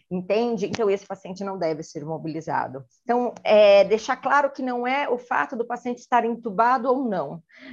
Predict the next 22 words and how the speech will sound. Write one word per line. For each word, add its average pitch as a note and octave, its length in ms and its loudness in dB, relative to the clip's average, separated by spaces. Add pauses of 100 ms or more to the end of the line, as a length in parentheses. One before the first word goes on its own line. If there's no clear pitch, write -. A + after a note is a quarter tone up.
não A3 220 2
é A#3+ 80 2
o B3 80 2
fato C4+ 420 -6
do A#3 100 2
paciente A#3 440 -2
estar B3 440 2
usando B3+ 460 2
aquela A3+ 320 0
droga G#3+ 420 4
ou G3+ 140 -4
não, D3 280 -4 (280)
mas G3+ 200 -2
sim, C#4+ 520 -4
usando B3+ 800 6
isso, C4 680 -6
estando C4 420 4
à C4+ 60 2
mercê C4+ 540 0
desses, C4 540 0
desses A3+ 380 0
instrumentos, A3 920 -2